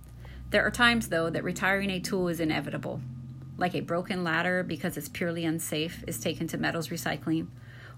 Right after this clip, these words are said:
or a rusty bent saw that's finally hung on the wall with other old tools. The wheelbarrow's wheel had been replaced several times. The wooden handle was splintered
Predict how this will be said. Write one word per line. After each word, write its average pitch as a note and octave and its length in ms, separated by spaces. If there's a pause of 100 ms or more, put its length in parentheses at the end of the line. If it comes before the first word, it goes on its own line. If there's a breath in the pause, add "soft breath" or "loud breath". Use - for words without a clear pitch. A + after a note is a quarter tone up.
or G3+ 160
a F3+ 80
rusty F3+ 320
bent F3+ 260
saw - 360
that's - 160
finally E3+ 300
hung F3 260
on D#3+ 60
the D#3 80
wall D#3 260
with - 140
other D#3 220
old D3+ 280
tools. D#3 460 (1300 loud breath)
The G#3+ 80
wheelbarrow's C4 520
wheel F3+ 260
had F3+ 160
been F3 120
replaced E3+ 540
several F3 380
times. - 500 (540)
The F#3 80
wooden G#3 240
handle F#3 400
was F3+ 120
splintered E3+ 600